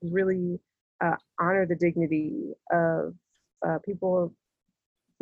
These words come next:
different people and, um, communities, um, that you may be around. And so my goal really is to encourage people to see dignity in themselves first, and then be able to look out into their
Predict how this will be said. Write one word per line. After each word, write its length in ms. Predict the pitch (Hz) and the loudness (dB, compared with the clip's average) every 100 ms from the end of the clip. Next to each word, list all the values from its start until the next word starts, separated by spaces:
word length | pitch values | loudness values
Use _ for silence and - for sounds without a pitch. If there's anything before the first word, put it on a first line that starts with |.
| 165 | -4
different 320 | 185 180 - - | -4 -4 -6 -8
people 500 | 175 175 170 170 - | -2 2 2 0 -4
and, 320 | - 165 160 - | -4 -2 -4 -4
um, 200 | 160 156 | -4 -6
communities, 880 | - 170 165 160 156 160 160 - _ _ _ _ _ _ _ 185 | -4 -2 0 0 -2 -4 -8 -12 _ _ _ _ _ _ _ -6
um, 560 | 165 170 175 180 180 _ _ _ _ _ - | -4 -4 -6 -8 -12 _ _ _ _ _ 0
that 120 | 170 | 0
you 120 | 170 | 2
may 140 | 170 156 | 0 0
be 220 | 180 180 | 0 0
around. 460 | 170 - - 208 185 - - | -2 -4 -10 -12 -16 -20 -8
And 160 | 185 | -6
so 280 | 165 185 170 | -2 2 2
my 160 | 165 165 | 2 -2
goal 420 | - 202 196 175 | 2 4 4 4
really 320 | 170 175 156 | 2 2 2
is 160 | 165 - | 0 -2
to 80 | 180 | -4
encourage 760 | 165 - - 180 185 180 175 - | -4 -8 -2 2 2 2 -2 -8
people 200 | 170 165 | -8 -2
to 100 | 160 | -4
see 160 | 170 180 165 | -4 -8 -2
dignity 440 | 180 175 175 175 | -2 0 0 0
in 80 | 165 | 0
themselves 460 | 156 156 160 151 - | 0 -2 -2 -4 -4
first, 420 | 175 247 - - - - _ - - - | 0 0 -2 -10 -16 -20 _ -14 -10 0
and 120 | 180 | 2
then 100 | 175 | 4
be 120 | 180 | 4
able 160 | 180 175 | 2 4
to 80 | 170 | 2
look 240 | 160 165 - | 2 0 0
out 280 | 156 160 - - - _ | 0 0 -2 -8 -14 _
into 800 | 175 170 - - 170 165 160 160 | -2 -2 -4 -6 -4 -2 -2 -2
their 140 | 156 | -2